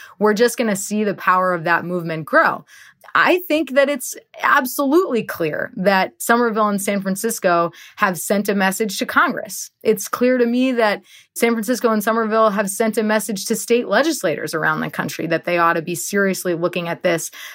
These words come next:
Of a city of sixty thousand people in Somerville that, frankly, a lot of people <laughs> outside of Massachusetts haven't even heard of can do something like this, it kind of puts to shame,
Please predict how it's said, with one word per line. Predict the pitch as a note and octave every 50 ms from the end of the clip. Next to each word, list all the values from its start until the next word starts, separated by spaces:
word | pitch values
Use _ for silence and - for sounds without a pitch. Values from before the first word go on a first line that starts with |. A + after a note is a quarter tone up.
| - _ -
Of | G3+ G3+ F#3+
a | G#3
city | G3+ - - D4 D4+ B3
of | G3+
sixty | - - - B3+ - - B3 A3
thousand | G3 G3+ G#3 G#3+ G3 G3 F#3+ -
people | - C4 C#4 C4 - F#3+ F3 E3 E3
in | - F3 F3
Somerville | - - A3 A#3 A#3 G#3 F3 E3+ E3+ E3+ E3
that, | E3 D#3 D#3
frankly, | - - G3+ G#3 G#3 - F#3+
a | F3 E3
lot | E3+ F3+ F#3+
of | F#3+
people | - B3 A#3+ - C#4 C4
<laughs> |
outside | A#3 G#3+ B3 - - - A#3 A#3+ B3
of | A3+
Massachusetts | G#3+ G#3 G3+ G3 A3 G#3 - D#4 D#4 A#3+ A#3 G3 -
haven't | G#3+ G#3 G#3+ A3
even | G#3+ G3 F#3 F3
heard | E3+ D#3+ B3+ D#4 E4+ B3+
of | F#3+ E3+ E3+ E3 D#3+ - - - - - -
can | - A3+ G#3 G#3+
do | G3+ E4+ G#4 A4
something | - B3 A3 G3+ G3 F#3+
like | F#3 F3+ F3 E3+ F3
this, | F3+ F#3 F3 F3+ F3 - - - - - - - -
it | B3+ B3+
kind | - - G4+ A#4 A4+
of | E4+ G3+ -
puts | - F4+ F#4 - -
to | - C4+ A#3+
shame, | - - - D4+ F#4 E4 A#3+ G3 F#3 F#3 F#3+ F#3+